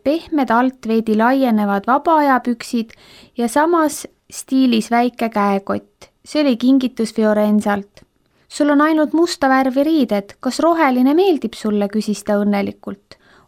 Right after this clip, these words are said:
"Oi, aitäh, muidugi meeldib. Grazie mille,"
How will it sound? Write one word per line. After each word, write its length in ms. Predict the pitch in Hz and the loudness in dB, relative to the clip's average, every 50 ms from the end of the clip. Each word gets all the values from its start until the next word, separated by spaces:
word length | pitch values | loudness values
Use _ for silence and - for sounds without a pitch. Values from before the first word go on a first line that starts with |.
| _ | _
"Oi, 280 | 247 247 262 262 247 247 | 0 2 2 4 4 2
aitäh, 560 | 233 233 226 - - 320 339 359 349 - - | 0 0 -2 0 0 2 2 2 0 -2 -2
muidugi 440 | 294 320 349 349 269 226 226 220 208 | 0 0 0 0 0 -2 0 0 0
meeldib. 560 | 214 214 214 208 202 196 196 196 196 196 - - _ - - - _ _ 233 214 | 2 2 2 0 -2 -4 -4 -6 -8 -8 -8 -14 _ -20 -20 -20 _ _ -8 -4
Grazie 580 | 214 262 294 320 311 285 - - - 240 220 214 | 0 2 2 2 2 0 -2 -4 -2 0 2 4
mille," 580 | 214 220 226 226 214 208 202 202 196 196 202 | 4 4 4 4 4 2 0 0 -2 -4 -6